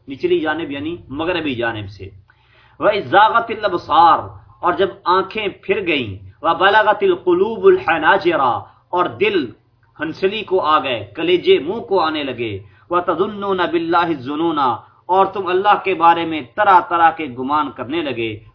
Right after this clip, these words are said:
هُنَالِكَ ابْتُلِيَ الْمُؤْمِنُونَ وَزُلْزِلُوا زِلْزَالًا شَدِيدًا، اس موقع پر ایمان والے آزمائے گئے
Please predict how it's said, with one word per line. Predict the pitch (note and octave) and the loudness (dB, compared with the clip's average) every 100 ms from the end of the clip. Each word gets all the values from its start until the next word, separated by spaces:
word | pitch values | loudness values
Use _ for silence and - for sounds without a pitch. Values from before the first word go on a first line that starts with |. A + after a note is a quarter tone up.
| - | -8
هُنَالِكَ | D#3+ D3+ D3 C3+ B2+ B2 | -4 0 0 0 -2 -4
ابْتُلِيَ | E3 C3 F#3 D#3+ C#3 | -6 0 2 2 0
الْمُؤْمِنُونَ | C#3 B2+ C#3+ B2+ B2 D3 C3+ A2 G2+ _ | -4 -6 -6 -6 -4 -4 -4 -6 -10 _
وَزُلْزِلُوا | E3 D3+ G3 F#3+ C#3+ E3+ E3 C#3 | -6 -4 0 0 2 2 2 -2
زِلْزَالًا | A#2 D3+ B2 A#2+ C#3+ D3+ C#3+ A#2+ | -4 -6 -4 0 2 2 -2 -8
شَدِيدًا، | G#2+ - A#2 D3 C3+ B2 A2 F#2+ - _ | -10 -12 -6 -4 -2 0 0 -2 -12 _
اس | - F#3+ | -10 -8
موقع | F3 G#3 G#3+ G#3+ | -2 -2 -2 -4
پر | G#3 | -2
ایمان | G3+ F#3+ F3+ G3+ | -2 -2 0 2
والے | F#3 F3 F#3+ F#3+ | 2 2 2 2
آزمائے | D#3 C#3 B2+ D#3+ G3 | 0 0 2 2 2
گئے | C#3+ B2 G2+ | 0 -4 -4